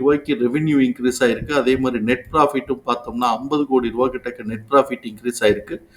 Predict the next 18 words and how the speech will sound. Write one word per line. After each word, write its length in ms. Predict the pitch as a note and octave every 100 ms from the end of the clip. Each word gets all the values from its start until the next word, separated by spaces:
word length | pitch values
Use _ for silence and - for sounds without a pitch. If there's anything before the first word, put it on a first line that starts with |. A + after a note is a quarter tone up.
| - - -
அதனால 240 | C#3+ D#3 D#3+ -
பாயிண்ட் 340 | C#3 D#3+ D3 -
ஃபைவ் 240 | D3+ F3 G3+ - - - _ -
போன 160 | D3 D3 C#3 B2+ B2
தடவை 280 | C#3 D3 C3+ A2+ - B2+
இருந்த 220 | B2+ A#2+ A#2
இ 20 | C3
பி 80 | C3+ B2+
எஸ்-ஐ 160 | A#2+ A2
காட்டிலும் 340 | A2 - D#3 F3 - - - - -
பாயிண்ட் 300 | C3 D3 D3
ஃபைவ் 180 | - D#3+ E3 C#3+
கூட 140 | C#3+ C3
எடுத்து 260 | A#2 A#2+ E3+ F#3 -
அஞ்சு 200 | B2 C#3 C#3
புள்ளி 180 | B2+ A#2+
ஒன்பதுன்னு 500 | A#2 C3 C#3 C3 C3 D3+
இந்த 140 | B2